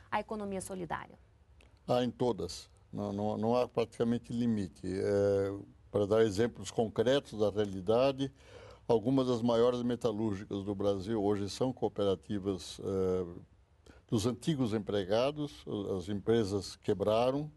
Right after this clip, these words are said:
Speaker 2: e os empregados se organizaram em cooperativas e assumiram essas empresas e as recuperaram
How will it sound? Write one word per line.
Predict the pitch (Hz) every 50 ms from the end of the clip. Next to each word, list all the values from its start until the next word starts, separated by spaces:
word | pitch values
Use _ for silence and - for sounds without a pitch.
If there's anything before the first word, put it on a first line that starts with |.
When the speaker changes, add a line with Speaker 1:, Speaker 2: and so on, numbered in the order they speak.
| - - - - - - - - - - _ _ _ _ - -
Speaker 2:
e | 110 107 107
os | 104 95 85 95
empregados | 110 107 104 113 110 107 92 110 110 110 98 95 -
se | - 117
organizaram | 104 98 92 107 104 104 101 90 101 113 110 104 104
em | 98
cooperativas | - 104 95 - 110 104 104 98 - - - 127 123 127 127 117
e | 113
assumiram | 120 113 - - - 127 113 113 123 156 160 147 135 120
essas | 110 - - 113 98 92
empresas | 110 107 98 - 107 110 127 131 135 127 139 135 117 113
e | 131
as | 127 120 107 107
recuperaram | 139 131 - - 139 - - 113 107 113 117 120 120 123 127 123 120